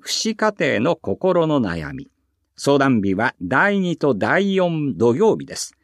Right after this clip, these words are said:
時間は午後一時から四時まで。以上、え、十六から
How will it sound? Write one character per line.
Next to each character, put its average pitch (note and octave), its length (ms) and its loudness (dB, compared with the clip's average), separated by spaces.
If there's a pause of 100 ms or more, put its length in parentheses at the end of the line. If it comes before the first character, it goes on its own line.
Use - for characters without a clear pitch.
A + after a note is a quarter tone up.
(160)
時 A2+ 120 -4
間 D#3+ 320 0
は C3 240 0
午 D#3+ 160 2
後 C3+ 220 2
一 A2+ 300 -2
時 G2+ 100 -4
か C3+ 120 -4
ら C3+ 120 -2
四 G2 220 0
時 C#3 140 -2
ま C#2 120 -8
で。 - 140 -20 (2000)
以 G3+ 140 2
上、 C#3 400 4 (360)
え、 F#2+ 140 -2
十 F3+ 340 2
六 G#3 280 0
か C#3 140 0
ら A#2 240 0